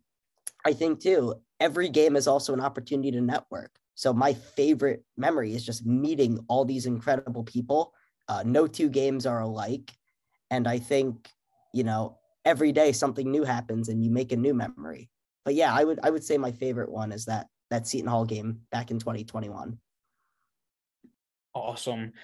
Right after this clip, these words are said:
Speaker 2: We have a couple questions, so, uh, we'll hop on in, uh, to those real fast. First one is from Ethan Anderson. "As someone in a large office of students and grads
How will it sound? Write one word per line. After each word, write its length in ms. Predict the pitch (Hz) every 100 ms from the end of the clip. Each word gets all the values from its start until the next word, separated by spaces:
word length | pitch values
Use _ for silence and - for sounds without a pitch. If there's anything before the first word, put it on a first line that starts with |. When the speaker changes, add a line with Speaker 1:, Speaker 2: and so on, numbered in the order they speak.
| _
Speaker 2:
We 60 | 147
have 80 |
a 40 | 156
couple 200 | 214 208
questions, 580 | - 139 139 190 202 -
so, 300 | 131 123 123
uh, 340 | 123 123 131 - _ _ _ -
we'll 220 | 120 147
hop 260 | 151 147 147
on 200 | 135 131
in, 320 | 135 156 175
uh, 680 | - 120 117 117 120 117 - _ _
to 120 | 127
those 320 | 120 143 143
real 140 | 131 127
fast. 540 | 127 123 143 165 - _ - _ _ _ _ _ -
First 220 | 156 165
one 140 | 196
is 100 | 156
from 260 | 151 143 123 -
Ethan 540 | 143 156 196 233 240 180
Anderson. 540 | 139 170 196 269 254 -
"As 200 | - -
someone 220 | 202 240
in 80 | 214
a 80 | 131
large 340 | 131 196 202 -
office 560 | 139 135 123 123 -
of 80 | -
students 540 | - - 160 170 165
and 160 | 156 131
grads 520 | 131 135 131 127 123